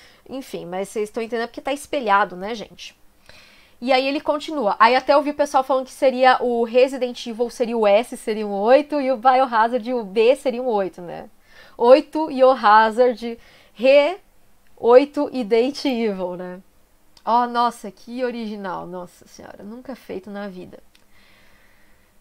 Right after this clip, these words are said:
Inclusive tem pôster de fã feito assim. É só jogar Resident Evil oito no Google que vocês acham. Facinho, fácil.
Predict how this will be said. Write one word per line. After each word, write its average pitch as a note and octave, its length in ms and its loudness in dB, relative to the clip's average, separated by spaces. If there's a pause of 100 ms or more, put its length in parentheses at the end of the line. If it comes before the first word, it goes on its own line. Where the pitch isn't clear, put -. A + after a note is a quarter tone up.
(340)
Inclusive D4+ 380 -6
tem F#4 140 -8
pôster C4+ 720 0 (100)
de F#3+ 160 -14
fã A3 420 -2 (600)
feito G#3 400 -2
assim. E3 320 -12 (180)
É C4+ 60 -14
só F#4+ 160 -2
jogar C#4 220 2
Resident A#3 280 -6
Evil A#3+ 160 2
oito G#3 240 -2
no G#3 100 -8
Google F#3+ 280 -10
que - 80 -20
vocês G#3+ 200 -10
acham. - 300 -12
Facinho, A#3+ 580 -10
fácil. - 540 -18